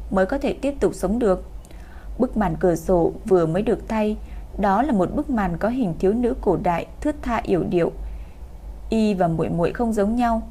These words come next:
Kha Ngân Dạ rất yêu thích văn hóa cổ Trung Quốc. "Ngân Vũ." Kha Ngân Dạ quay đầu lại nói với cô, "Em có đi chấp hành huyết tự chỉ thị cấp ma vương kia không vậy?"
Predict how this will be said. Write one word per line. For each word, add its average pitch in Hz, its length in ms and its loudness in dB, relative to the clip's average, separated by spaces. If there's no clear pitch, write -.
Kha 226 180 0
Ngân 208 240 2
Dạ 190 260 0
rất 294 160 0
yêu 262 120 2
thích 320 240 -2
văn 240 160 0
hóa 220 280 -2
cổ 196 240 2
Trung 226 260 -2
Quốc. 277 200 2
"Ngân 226 200 4
Vũ." 220 280 6
Kha 214 220 -2
Ngân 196 220 2
Dạ 180 340 0
quay 208 140 2
đầu 175 160 4
lại 170 180 0
nói 175 220 -2
với 247 200 0
cô, 220 260 2
"Em 190 300 2
có 214 100 2
đi 226 140 2
chấp 294 200 0
hành 185 240 -2
huyết 262 200 0
tự - 200 2
chỉ 165 160 0
thị 180 240 0
cấp 285 160 0
ma 247 160 2
vương 240 240 0
kia 247 140 2
không 240 240 -2
vậy?" 190 240 2